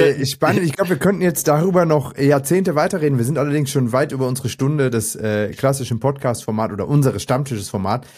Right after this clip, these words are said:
Äh, will's aber auch nicht komplett abwürgen, aber zumindest jetzt nochmal nach dem, wie du beschrieben hast, was ist, was du gemacht hast, wo du herkommst und so weiter, natürlich auch gerne den Blick nach vorne werfen. Nach allem, wie ich das so wahrnehme, ja, ist das dann ja auch einfach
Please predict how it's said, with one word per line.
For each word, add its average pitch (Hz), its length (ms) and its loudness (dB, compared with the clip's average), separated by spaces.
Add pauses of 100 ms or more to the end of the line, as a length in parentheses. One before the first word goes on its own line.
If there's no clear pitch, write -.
(320)
Äh, 123 260 2
will's 180 260 -2
aber 180 200 4
auch 165 40 -4
nicht 156 160 -2
komplett 175 300 2
abwürgen, 160 480 -2
aber 151 260 -4
zumindest 170 320 -2
jetzt 156 200 -4
nochmal 147 280 2
nach 139 140 0
dem, 147 400 0 (180)
wie 123 120 -2
du 123 80 0
beschrieben 139 400 -2
hast, 123 260 -4
was 104 300 -4
ist, 175 320 0
was 123 180 2
du 127 100 -4
gemacht 123 360 0
hast, 139 180 -2
wo 127 80 -4
du 120 100 -2
herkommst 131 520 -2
und 147 160 -8
so 143 100 -4
weiter, 170 440 -2 (420)
natürlich 160 420 0
auch 151 140 -4
gerne 147 240 0
den 143 160 0
Blick 151 180 -4
nach 135 120 -6
vorne 147 420 2
werfen. 90 420 -8 (160)
Nach 120 240 -4
allem, 185 460 0 (520)
wie 135 160 2
ich 139 120 -2
das 135 180 0
so 101 240 -4
wahrnehme, 180 540 0
ja, 120 180 0
ist 139 220 -4
das 123 100 -2
dann 123 140 -2
ja 123 100 -2
auch 117 140 -4
einfach 120 360 -4